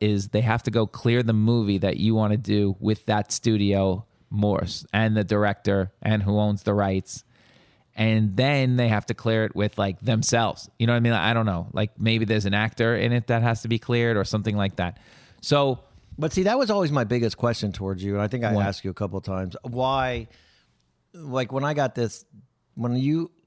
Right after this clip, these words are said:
Speaker 2: when you hired me or whatever you wanna
Speaker 1: Yeah.
Speaker 2: call it, uh, I, I always thought
Speaker 1: Yeah, I
Speaker 2: that
Speaker 1: hired you.
Speaker 2: you would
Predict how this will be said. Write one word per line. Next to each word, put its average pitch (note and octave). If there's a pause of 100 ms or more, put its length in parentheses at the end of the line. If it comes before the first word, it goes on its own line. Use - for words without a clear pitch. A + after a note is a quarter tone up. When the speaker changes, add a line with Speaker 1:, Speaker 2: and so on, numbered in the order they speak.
(100)
Speaker 2:
when A#2+
you B2+
hired G#2+
me G2+
or G2
whatever F#2+
you F#2+
wanna F#2+
Speaker 1:
Yeah. G2
Speaker 2:
call F#2+
it, F#2 (120)
uh, G2+ (440)
I, -
I D3+
always E3+
thought A#2
Speaker 1:
Yeah, A2+
I G#2+
Speaker 2:
that A2
Speaker 1:
hired G2+
you. G#2+
Speaker 2:
you B2+
would B2